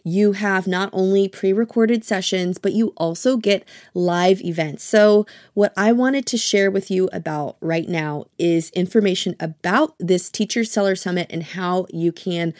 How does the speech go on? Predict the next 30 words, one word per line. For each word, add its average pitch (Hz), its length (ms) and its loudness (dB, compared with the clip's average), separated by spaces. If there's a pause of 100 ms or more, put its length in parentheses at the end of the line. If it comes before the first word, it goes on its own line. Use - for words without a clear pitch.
(180)
level 190 320 4
up 240 140 2
your 247 120 0
business 208 480 2
from 170 340 -2
the 170 80 -4
comfort 160 500 -8
of 160 160 -6
your 156 240 -8
own 151 360 -6 (320)
home. 143 380 -6 (120)
There - 120 2
are 180 120 0
sessions 180 440 0
about 185 220 0
perfecting 160 500 -6
your 143 120 -6
product 294 420 0
listings, 240 580 2 (280)
creating 180 460 4
print-on-demand 185 1000 0
workbooks, 254 800 0 (300)
opening 226 340 4
up 214 200 2
your 165 180 -2
own 151 160 -6
shop, 262 480 -2
and 214 380 4
diversifying 185 960 0
your 170 360 -2